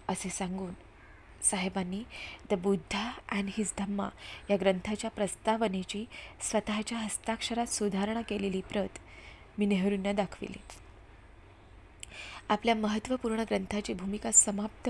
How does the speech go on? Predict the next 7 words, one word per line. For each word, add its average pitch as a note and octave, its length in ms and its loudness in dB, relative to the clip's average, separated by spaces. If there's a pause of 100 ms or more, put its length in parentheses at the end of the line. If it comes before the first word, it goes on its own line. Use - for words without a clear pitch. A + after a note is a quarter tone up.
करून F#3+ 220 2 (1120)
त्यांनी G#3+ 240 4
आपले G3+ 340 0
जीवन G3+ 340 -2 (640)
कार्यही A3+ 500 6
समाप्त G3+ 560 0
केले, F3 220 -2